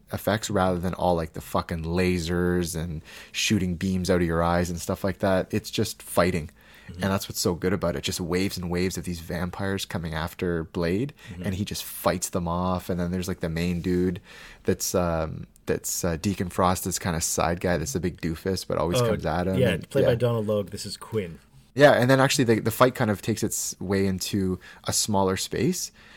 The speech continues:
Speaker 1: where the fighting is a lot more personal. It's a lot closer.
Speaker 2: Yeah, it's
Speaker 1: which
Speaker 2: like a
Speaker 1: is
Speaker 2: shower or something. It's hard to tell what it is. It looks like a shower.
Speaker 1: Yeah, exactly. Some kind of shower, but, um, the fight just continues. And I don't know, what's the,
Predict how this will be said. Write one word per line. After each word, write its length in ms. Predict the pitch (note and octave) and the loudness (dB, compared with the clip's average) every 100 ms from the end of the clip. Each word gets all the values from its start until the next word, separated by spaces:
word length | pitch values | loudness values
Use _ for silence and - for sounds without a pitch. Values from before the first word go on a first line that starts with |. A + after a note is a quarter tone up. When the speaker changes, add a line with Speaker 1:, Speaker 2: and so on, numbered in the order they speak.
| - - | -18 0
Speaker 1:
where 180 | G#2+ | 4
the 80 | F#2 | 4
fighting 340 | - G2+ F#2+ F#2 | 2 2 2 0
is 80 | F2 | 2
a 40 | |
lot 200 | F2+ F2+ | 2 2
more 380 | G2 F#2+ F2 F2 G2+ _ - - - | 2 2 2 0 -4 _ -20 -18 -4
personal. 500 | A2 G#2 E3 G3 A3 - | 0 0 0 -2 -6 -6
It's 120 | G2+ | 0
a 60 | G2 | 2
lot 180 | F2 - | 2 2
closer. 560 | - F#2+ G#2+ E3+ F#3+ - | 0 0 2 0 0 -2
Speaker 2:
Yeah, 200 | A2+ F#2 - | -4 -4 -8
it's 60 | - | -2
Speaker 1:
which 100 | - | 2
Speaker 2:
like 60 | F3+ | 4
a 20 | |
Speaker 1:
is 60 | F#2 | 2
Speaker 2:
shower 380 | F2 B2 D#3+ G2+ | 2 2 2 0
or 80 | F2 | -2
something. 340 | - E2+ E2 | -6 -8 -10
It's 140 | E2 F2 | -12 -2
hard 160 | B2 C#3 | -2 0
to 60 | |
tell 180 | C3 C#3 | 0 2
what 120 | C3 | 2
it 80 | F2 | 0
is. 220 | D#2+ E2+ | -6 -8
It 40 | G2 | -6
looks 140 | B2+ | -6
like 100 | - | -6
a 40 | |
shower. 280 | - A2 G#2+ - - - - _ _ _ - | -4 -2 -2 -6 -12 -20 -20 _ _ _ -2
Speaker 1:
Yeah, 300 | C3 E3+ B2 | 4 6 6
exactly. 560 | E2 A2 A2 A#2 A2 G2+ | 4 0 2 2 2 0
Some 160 | C3 | 0
kind 140 | B2 G2+ | 0 0
of 60 | |
shower, 380 | - G2 F#2+ F#2 | 2 4 4 2
but, 360 | F2 F2+ - G#2+ | 0 -2 -2 -2
um, 360 | F2 D#2+ E2+ - - - | -2 -4 -8 -14 -20 -10
the 160 | F2+ | -8
fight 360 | F2+ - F2+ F2+ | -6 0 0 2
just 200 | F#2+ - | -2 -2
continues. 540 | F#2+ - G2 F2+ F2+ F2 | -4 -4 -2 0 -2 -2
And 160 | E2 - - - - | -6 -10 -18 -18 -6
I 80 | - | 2
don't 80 | G#3+ | 4
know, 80 | F3+ | 4
what's 220 | B3+ - | 2 2
the, 340 | E4 E4 - | 2 4 2